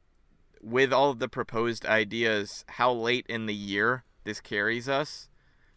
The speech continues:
uh, because obviously now you start getting into, you know, football timetables and other sports that are trying to happen around this time. Um,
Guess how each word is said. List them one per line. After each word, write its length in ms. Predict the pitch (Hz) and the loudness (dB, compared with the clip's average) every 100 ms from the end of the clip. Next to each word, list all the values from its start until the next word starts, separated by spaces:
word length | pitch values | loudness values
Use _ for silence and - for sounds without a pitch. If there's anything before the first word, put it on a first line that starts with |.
| _ 101 | _ -8
uh, 200 | 98 87 | -6 -4
because 320 | 98 113 104 | -6 -4 0
obviously 800 | 107 110 - 107 104 98 98 87 _ _ | 0 0 -6 -6 -4 -2 -4 -8 _ _
now 540 | 98 101 104 101 98 87 _ _ _ | -6 -2 0 0 -2 -10 _ _ _
you 140 | 98 | -16
start 320 | - 113 101 | -8 -6 -6
getting 260 | 98 104 98 | -6 -6 -4
into, 640 | 95 95 - 98 98 90 - - | -8 -10 -10 -8 -8 -10 -16 -18
you 80 | 87 | -16
know, 120 | 78 _ _ | -16 _ _
football 460 | - 131 110 104 98 | -10 -8 -4 -6 -4
timetables 1080 | 104 104 92 110 98 104 104 101 - - _ - - _ - | -6 -6 -6 -8 -6 -6 -6 -6 -10 -18 _ -20 -20 _ -10
and 360 | 98 98 98 95 | -6 -4 -6 -6
other 260 | 120 117 | -4 -4
sports 340 | - 113 101 - | -6 -6 -6 -6
that 140 | 98 | -10
are 40 | |
trying 280 | 95 110 101 | -6 -6 -4
to 100 | 98 | -4
happen 380 | 104 101 110 101 | -2 -2 -2 -6
around 300 | 98 95 98 | -4 -4 -6
this 180 | 101 - | -10 -10
time. 500 | 110 104 101 98 95 _ _ _ _ _ | -4 -2 -2 -4 -12 _ _ _ _ _
Um, 520 | 123 113 107 107 107 | 0 2 2 -2 -10